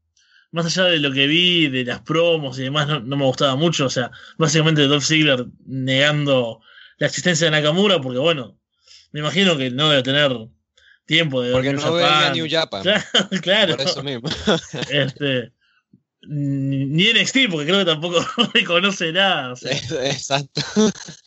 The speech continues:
Speaker 1: Eh, pero uno lo entiende, o sea, el tipo está entre la comedia y,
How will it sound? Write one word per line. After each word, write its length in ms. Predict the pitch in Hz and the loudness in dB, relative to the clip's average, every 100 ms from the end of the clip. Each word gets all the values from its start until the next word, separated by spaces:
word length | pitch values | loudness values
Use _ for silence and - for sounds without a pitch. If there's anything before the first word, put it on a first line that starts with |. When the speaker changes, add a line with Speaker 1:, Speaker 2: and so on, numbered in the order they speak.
| 175 | -8
Speaker 1:
Eh, 440 | 139 156 143 156 | -2 -2 -2 -4
pero 180 | 147 190 | 0 2
uno 140 | 233 247 | 2 2
lo 80 | |
entiende, 360 | 185 151 208 170 | 2 2 0 -2
o 20 | |
sea, 140 | 143 139 | -6 -6
el 40 | |
tipo 200 | 135 170 | -6 -6
está 360 | 165 170 143 120 - _ _ _ _ | -2 0 0 -4 -20 _ _ _ _
entre 280 | - 156 151 | -6 -2 2
la 120 | 160 | 2
comedia 720 | 143 170 202 202 156 143 123 120 | 2 0 2 2 2 0 -2 -6
y, 300 | 123 127 | -6 -4